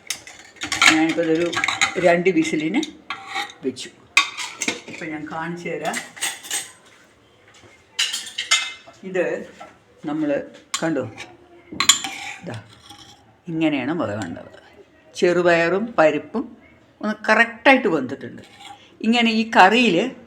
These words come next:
കുറച്ച് വെള്ളം വേണം. ഈ വെള്ളം വെച്ചിട്ടാണ് അവർ ഈ ബസാറു തയ്യാറാക്കുന്നത്. എനിക്ക് അതിൻ്റെ എന്താണ്, ഏ, ഇവരുടെ കർണാടക സ്പെഷ്യലിൻ്റെ ഇത്, ഈ കറിയിൽ അവർ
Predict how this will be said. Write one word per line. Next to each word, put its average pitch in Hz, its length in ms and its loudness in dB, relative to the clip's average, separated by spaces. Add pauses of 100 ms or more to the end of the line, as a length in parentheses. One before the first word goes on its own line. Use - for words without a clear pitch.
(120)
കുറച്ച് 185 220 -2 (100)
വെള്ളം 151 380 0
വേണം. 110 180 -12 (580)
ഈ 226 40 4 (120)
വെള്ളം 233 320 6 (120)
വെച്ചിട്ടാണ് 202 500 4
അവർ 160 160 2 (640)
ഈ 269 40 4 (200)
ബസാറു 156 380 2 (180)
തയ്യാറാക്കുന്നത്. 113 680 -8 (500)
എനിക്ക് 175 240 -2 (160)
അതിൻ്റെ 165 300 2
എന്താണ്, 180 280 6 (240)
ഏ, 165 40 -2 (340)
ഇവരുടെ 180 280 2 (120)
കർണാടക 170 420 4 (120)
സ്പെഷ്യലിൻ്റെ 156 560 -2
ഇത്, 156 100 -4 (160)
ഈ - 20 -4 (400)
കറിയിൽ 151 400 0
അവർ 180 160 6